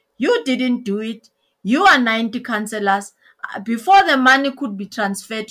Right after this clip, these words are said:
to you, we will want the following that must happen, and that will be tangible proof." So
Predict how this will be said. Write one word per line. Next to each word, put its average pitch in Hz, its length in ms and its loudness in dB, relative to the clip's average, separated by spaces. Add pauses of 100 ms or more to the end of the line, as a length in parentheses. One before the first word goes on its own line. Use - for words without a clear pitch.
to 208 120 -12
you, 185 280 -8 (260)
we 180 140 0
will 220 280 2
want 226 280 4
the 185 120 -4
following 240 560 0
that 180 180 -6
must 170 260 -8
happen, 175 440 -8 (300)
and 185 240 -4
that 185 220 -4
will 180 160 -6
be 156 120 -18
tangible 170 500 -10
proof." - 320 -20
So 247 300 -8